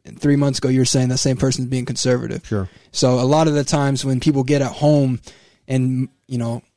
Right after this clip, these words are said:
Speaker 1: simmer in their thoughts, they kinda come up with these different ideas of what they should be doing when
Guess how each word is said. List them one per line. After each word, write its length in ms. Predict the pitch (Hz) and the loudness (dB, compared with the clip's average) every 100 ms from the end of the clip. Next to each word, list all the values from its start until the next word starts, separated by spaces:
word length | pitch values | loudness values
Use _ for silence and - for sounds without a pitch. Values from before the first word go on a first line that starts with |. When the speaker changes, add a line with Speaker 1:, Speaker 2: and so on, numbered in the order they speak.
| _ | _
Speaker 1:
simmer 420 | - - 151 139 | -2 2 4 4
in 80 | 135 | 2
their 140 | 123 | 0
thoughts, 480 | - 143 143 135 - | -2 0 2 0 -2
they 100 | 180 | -8
kinda 340 | - - 135 127 | -4 -4 -2 -2
come 200 | 147 135 | -2 -2
up 100 | 123 | -2
with 120 | 123 | -4
these 160 | 127 | -6
different 360 | - 135 135 123 | -2 -2 -2 -4
ideas 420 | 123 123 131 131 | -4 -2 -2 -2
of 80 | 127 | -2
what 140 | 123 127 | -4 -4
they 100 | 123 | -4
should 160 | 120 | -4
be 80 | 120 | 0
doing 400 | 151 175 143 131 - - _ - | 4 4 4 0 -8 -20 _ -2
when 300 | 131 127 | 0 0